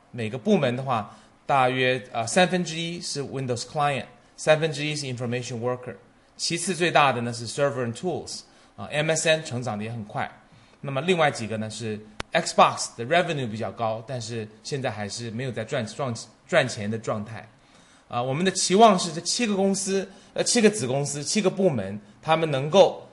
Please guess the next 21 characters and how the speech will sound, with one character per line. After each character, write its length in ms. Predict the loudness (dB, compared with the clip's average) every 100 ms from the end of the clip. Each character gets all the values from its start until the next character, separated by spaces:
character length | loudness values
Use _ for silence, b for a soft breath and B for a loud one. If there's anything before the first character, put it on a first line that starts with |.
| _ _ _ _ -8
呃， 160 | -8 -4
总 280 | 0 0
合 240 | 0 -2 0
起 140 | 0
来 260 | -2 -4 -10
给 140 | -10 -8
公 180 | -6 -6
司 100 | -4
带 160 | -2
来 120 | -2
合 180 | -4 -8
理 140 | -8 -8
的 80 |
成 240 | -10 -10 -10
长。 200 | -10 -12 -20 b b b b
当 140 | 6 8
然 140 | 8
比 140 | 6
较 120 | 6 6
大 320 | 6 2 2
的 220 | -2 -6